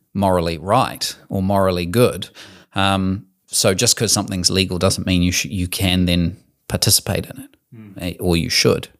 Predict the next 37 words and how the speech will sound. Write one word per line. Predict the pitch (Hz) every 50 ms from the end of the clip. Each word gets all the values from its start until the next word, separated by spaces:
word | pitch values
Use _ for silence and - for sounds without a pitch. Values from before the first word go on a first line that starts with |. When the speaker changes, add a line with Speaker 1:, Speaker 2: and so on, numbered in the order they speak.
| _ _ _ _ -
Speaker 1:
Yeah. | - 92 76 69 107 - _ -
Speaker 2:
And | 135 123
then | 123 113 113
it | 117 - _ -
comes | - 113 104 92
back | 87 104 98 95 -
to, | - 113 101 95
well, | 90 92 92 90 87 87 85 - _ _ _ _ _ _ -
can | - 113
I | 101 98
get | 90 95 92
away | 92 90 101 101 104
with | 101 95 - 123
it | 113
legally? | 110 110 107 98 98 104 98 92 92 87 -
You | - 113
know, | 107 92 92
will | 98 120 127
I | 113 107
get | 110 127
Speaker 1:
Yeah, | 131 107
Speaker 2:
caught? | - 170 175 127 117 - - -
Speaker 1:
exactly. | - 127 123 139 143 139 135 139 - 92 85 85 - _ _ _
Yeah. | - 143 147 127 95 87 95 _ _ _ _
Speaker 2:
'Cause | - 147 127
Speaker 1:
Yeah. | 110
Speaker 2:
if | - -
I'm | 117 107 107
relying | 107 107 107 104 104 104 101
only | 101 101 104 101 101
on | 98 95 95
the | 95
laws | 95 95 104 110 104 101 92 -
and | 104 95
the | 87
police | - - 117 131 135 - -
to | - - 104 90 85